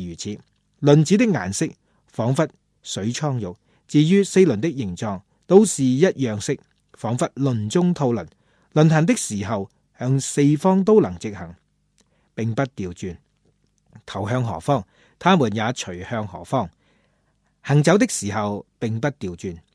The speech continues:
他們全身連背帶手和翅膀，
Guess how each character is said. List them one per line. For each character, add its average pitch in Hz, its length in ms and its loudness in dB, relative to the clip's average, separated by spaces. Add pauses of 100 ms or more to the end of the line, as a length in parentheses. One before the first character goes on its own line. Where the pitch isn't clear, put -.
他 127 140 -4
們 101 180 -6
全 90 240 -10
身 123 240 -4 (1300)
連 139 280 2
背 180 200 6
帶 165 180 -2
手 123 320 -4
和 101 240 -12
翅 113 220 -6
膀， 101 320 -10